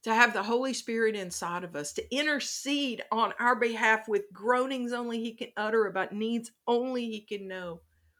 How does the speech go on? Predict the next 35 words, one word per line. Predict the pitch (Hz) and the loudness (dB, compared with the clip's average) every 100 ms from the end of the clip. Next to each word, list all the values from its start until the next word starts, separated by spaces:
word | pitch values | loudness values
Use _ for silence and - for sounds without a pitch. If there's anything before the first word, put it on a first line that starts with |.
| _ _ _ _ _ | _ _ _ _ _
The | 226 | 2
opportunity | 233 233 254 247 240 | 2 2 -2 -2 -2
we | 226 240 214 | -2 -4 -4
have | 185 202 262 226 139 - | -2 4 6 6 2 -4
to | - | -10
cast | - 247 247 226 - | -8 -2 0 0 0
all | 214 233 226 | 2 2 2
our | 220 208 | 2 2
anxieties | 214 202 202 196 185 185 175 180 | -2 -4 -4 -2 -4 -6 -6 -4
on | 175 | -2
God | 185 190 175 175 | 4 4 4 -2
because | - - 220 196 | -12 -2 -2 -2
He | 190 | -6
cares | - 180 180 | -4 -4 -6
for | - 165 165 | -10 -10 -8
us. | - - _ _ _ _ _ _ _ _ _ - | -12 -14 _ _ _ _ _ _ _ _ _ -8
But | 202 | -6
so | - 247 | -2 0
many | 240 254 240 | 0 0 -2
times, | 226 190 165 156 156 - _ _ _ 196 | -4 -8 -8 -10 -12 -16 _ _ _ -8
we | 220 | -6
just | 233 | -4
try | 220 220 | -2 -2
to | |
put | 208 233 226 | 0 0 0
on | 226 | 0
a | 214 | 0
happy | 208 214 226 | 0 0 0
face, | 208 165 160 - _ | -4 -4 -4 -8 _
even | 240 269 294 269 202 | 0 0 0 -4 -6
when | 202 196 - | -6 -8 -4
it | 190 190 185 - | 0 0 -2 -8
comes | 196 190 202 - | -8 -8 -8 -6
to | 185 180 170 | -4 -4 -6
God. | - - 196 | -6 -6 -6